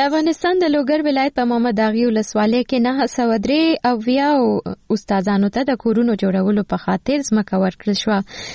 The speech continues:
د لوګر چارواکي وایي د ولسمشر له امر سره سم یې په دغه ولایت کې د استادانو ښارګوټو لپاره شپاړس زره جریبه ځمکه مشخصه کړې. نجیب الله الوخیل یې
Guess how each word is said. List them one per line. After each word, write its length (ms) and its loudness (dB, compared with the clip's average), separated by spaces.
د 100 2
لوګر 360 -2
چارواکي 440 0
وایي 200 0
د 80 2
ولسمشر 580 -2
له 160 -2
امر 240 0
سره 260 0
سم 180 0
یې 140 0
په 120 0
دغه 240 2
ولایت 280 0
کې 160 -4
د 120 0
استادانو 560 -2
ښارګوټو 500 -2
لپاره 340 -2
شپاړس 520 0
زره 280 0
جریبه 380 -2
ځمکه 320 0
مشخصه 580 -2
کړې. 240 0
نجیب 300 0
الله 340 0
الوخیل 480 0
یې 80 2